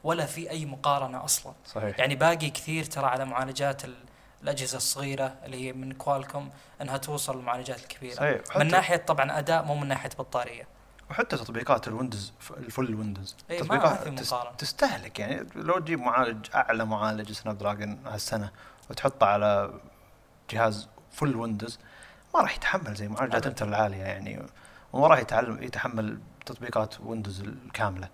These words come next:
Speaker 1: صحيح.
Speaker 2: مو تطبيقات أوفيس، تطبيقات أوفيس كل ما يقدر يشغلها. لا، تطبيقات، نتكلم تطبيقات أدوبي وغيرها، تطبيقات البرمجة وال
Speaker 1: كثيرة عليه.
Speaker 2: ثري دي مارك وغيرها،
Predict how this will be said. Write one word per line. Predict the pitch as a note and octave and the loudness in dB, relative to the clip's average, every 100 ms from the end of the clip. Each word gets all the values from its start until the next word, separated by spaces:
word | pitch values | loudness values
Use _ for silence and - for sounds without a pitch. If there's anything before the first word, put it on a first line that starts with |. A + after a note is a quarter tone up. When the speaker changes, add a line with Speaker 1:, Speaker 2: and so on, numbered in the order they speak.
| - | -16
Speaker 1:
صحيح. | - E3+ G3 E3 - | -12 -8 -8 -10 -10
Speaker 2:
مو | C3 E3 G3+ | -8 -4 -4
تطبيقات | G#3+ B2 C3 A#2 B2+ | -4 -2 4 4 4
أوفيس، | A2+ F#2+ - | -4 -6 -4
تطبيقات | C3+ B2 | 0 0
أوفيس | B2+ A2 - | 0 -4 -8
كل | - A2+ | -8 -4
ما | G2+ | -4
يقدر | F#2+ | -4
يشغلها. | F#2+ G#2+ G2 G2+ | -6 -4 0 2
لا، | - | 2
تطبيقات، | D3+ D3 D#3 C#3 C3 | 0 -2 4 4 4
نتكلم | A#2+ B2+ A2+ | -2 -2 -2
تطبيقات | A2+ A2+ A#2 | 0 0 2
أدوبي | G#2+ A2 G#2+ | 0 -2 -2
وغيرها، | G#2 G#2+ G#2 G2 | -2 0 0 -4
تطبيقات | A2+ A2 G#2+ | -8 -2 -2
البرمجة | G#2 G#2 G#2 G#2+ G2+ G#2 | 0 -2 -2 -4 -2 -2
وال | G#2+ - | -2 -2
Speaker 1:
كثيرة | G3+ A3 C#3+ | 2 4 6
عليه. | A#2+ C3+ | 6 4
Speaker 2:
ثري | A#2+ A#2+ A2+ | -2 -2 -2
دي | G#2+ | -2
مارك | G#2+ G#2 A2 | 0 -2 -4
وغيرها، | G#2 G2+ G2 | -4 -4 -4